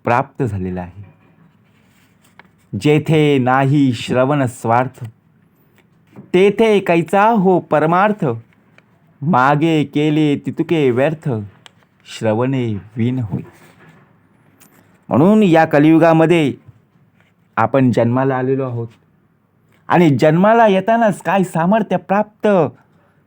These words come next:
काय आईवडिलांची पुण्याई घेऊन आलो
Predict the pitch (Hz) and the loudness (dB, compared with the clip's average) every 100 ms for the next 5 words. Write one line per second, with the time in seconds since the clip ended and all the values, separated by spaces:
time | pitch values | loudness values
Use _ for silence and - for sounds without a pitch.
0 | _ _ - 131 147 123 143 147 160 165 | _ _ -4 0 2 2 0 0 0 0
1 | 170 165 165 147 143 156 180 175 175 160 | -2 -2 -6 -2 0 2 2 2 2 0
2 | 147 147 120 | 0 0 -2